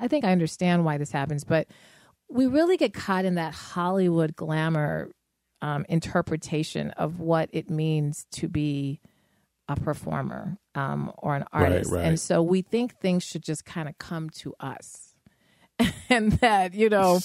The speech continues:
Speaker 2: <laughs>
Speaker 1: we're just gonna wait to be found 'cause we're so great,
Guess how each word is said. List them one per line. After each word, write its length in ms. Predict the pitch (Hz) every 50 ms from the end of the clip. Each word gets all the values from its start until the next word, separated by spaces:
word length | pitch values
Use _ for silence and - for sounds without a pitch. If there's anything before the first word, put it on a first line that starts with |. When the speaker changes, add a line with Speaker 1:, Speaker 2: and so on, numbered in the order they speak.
| - - - -
Speaker 2:
<laughs> 260 | - - - - _ -
Speaker 1:
we're 140 | - 214
just 160 | 214 220 240 -
gonna 220 | 269 240 220 214 180
wait 440 | 160 165 165 160 170 165 165 - - - _ _ _ _ _ -
to 120 | - - 190
be 300 | 170 202 196 196 190 190
found 680 | - - - 220 208 226 247 233 214 190 185 185 185
'cause 200 | - - 208 196 185
we're 220 | 190 196 190 190
so 380 | - - - - 214 208 214 208
great, 580 | 185 - 208 220 233 233 190 143 131 107 -